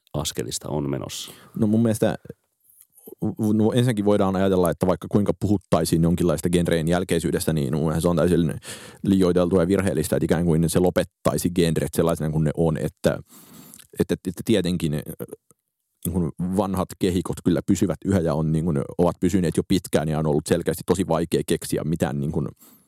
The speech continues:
Speaker 2: silleen suoranaisen megauutta, jota kukaan ei olisi kuullut, että se on enemmän, niin kuin, asiat nyt vaan sitten liittyvät toisiinsa ja, niin kuin, muussaantuvat toisiinsa ja saattavat sitä kautta muodostaa uusia asioita ja mitä ikinä,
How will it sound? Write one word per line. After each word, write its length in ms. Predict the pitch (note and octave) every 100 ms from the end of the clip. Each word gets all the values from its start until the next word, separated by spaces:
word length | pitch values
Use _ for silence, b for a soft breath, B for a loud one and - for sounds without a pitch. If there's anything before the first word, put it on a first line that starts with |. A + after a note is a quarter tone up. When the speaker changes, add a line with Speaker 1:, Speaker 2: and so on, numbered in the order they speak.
| b -
Speaker 2:
silleen 540 | F2+ E2 D#2 D2+ - - b b b b _ -
suoranaisen 840 | - G#2 E2+ E2+ E2 E2 E2+ D#2+ A#1
megauutta, 800 | D2 E2 F2+ F#2+ E2+ F2+ D#2+ -
jota 140 | D#2+ E2+
kukaan 340 | F2 F2 D#2+
ei 80 | E2
olisi 240 | C#2+ D#2+ -
kuullut, 360 | F2+ D2+ C#2+
että 140 | C#2+ -
se 60 |
on 80 | D2
enemmän, 340 | D#2+ D2 C#2+
niin 180 | C#2 F2+
kuin, 160 | E2+ - - - -
asiat 300 | D#2 C#2+ -
nyt 100 | D#2+ -
vaan 120 | G2
sitten 200 | - - - F2+
liittyvät 340 | F2+ F#2+ E2+ -
toisiinsa 380 | E2+ D#2+ D#2+ D#2
ja, 100 | D#2
niin 120 | E2
kuin, 100 | D#2+
muussaantuvat 640 | D#2+ E2+ D#2+ E2 D#2 D#2+ -
toisiinsa 420 | E2 E2 D#2+ E2+
ja 140 | D2+ -
saattavat 360 | - D#2 - D#2+
sitä 180 | - E2+
kautta 220 | D2 D2
muodostaa 340 | D2 - - D#2
uusia 260 | E2 D2+
asioita 320 | D2+ C2+ C#2+
ja 100 | C#2+ - B B B B B
mitä 180 | F#2 F2
ikinä, 280 | - A#2